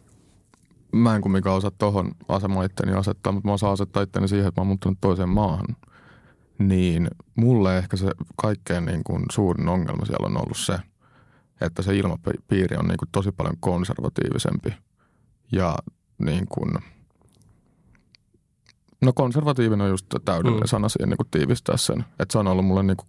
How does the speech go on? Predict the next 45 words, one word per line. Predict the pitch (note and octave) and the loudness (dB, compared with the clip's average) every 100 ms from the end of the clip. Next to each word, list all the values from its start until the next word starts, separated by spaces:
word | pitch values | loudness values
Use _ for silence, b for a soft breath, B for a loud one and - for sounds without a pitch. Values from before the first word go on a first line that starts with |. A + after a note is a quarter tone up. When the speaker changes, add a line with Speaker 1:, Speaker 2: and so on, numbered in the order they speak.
| - | -8
Speaker 1:
se | - | -4
kaikkein | - F2 - F2+ | -2 -2 -2 -2
vaikein. | F2+ E2 - | -2 -2 -4
Et | - | -2
totta | G#2 G#2+ | -2 2
kai | G#2+ | 2
yliopistomaailma | A2 A2 F#2+ G2+ F#2 F#2+ F#2 F#2 F#2 | 4 4 2 0 0 2 2 0 0
on | F2 | 0
niin | F2+ - | -2 -2
kuin | - C3+ B B B B B _ | -4 -8 B B B B B _
paljon | F2+ D#2 | -2 0
liberaalimpaa | D#2+ E2 B1+ - - - - | 0 0 0 0 -2 0 -2
ja | - - | -2 -2
tälleen | - - | -2 0
näin, | - - | -2 -2
mut | - | -2
silti | - - - - _ - | -4 -2 -4 -6 _ -2
se | G#2+ - | 0 2
ympäröivä | G#2+ G2 F2+ G#2+ | 2 0 -2 0
maailma, | G#2+ F#2+ - - | 0 0 0 0
niin | - | 0
se | - | 0
on | F#2+ F2+ | 0 0
se, | |
joka | F#2+ F#2+ | -2 0
mua | G2 F#2 G2 | 0 0 0
ahdistaa | A2+ - - | -2 -2 -4
siinä | - - - G1+ | -2 -2 0 0
ja | G#2+ - | -2 -4
mikä | G#2 - | -4 0
mulla | G2+ G2 | 0 0
on | F2+ | 0
ehkä | F2+ - | -2 -4
vaikuttanut | - - - - G#2 | -4 -6 -4 -4 -2
siihen, | - - G2+ F#2+ | -2 -2 -2 -2
että | F#2 - - b b b b b b b _ | -4 -6 -8 b b b b b b b _
mä | - F#2+ | -2 0
en | F2+ | 0
ainakaan | D2 F#2+ - | -2 -2 -2
ajattele | F2 F#2+ - F#2+ | -2 -4 -4 -4
sillä, | - F#2 - | -2 -2 -2
että | F2 - | -2 0
mä | |
jäisin | F#2 F#2 F#2 - | 0 0 0 -2
sinne | - - - | -2 -2 -2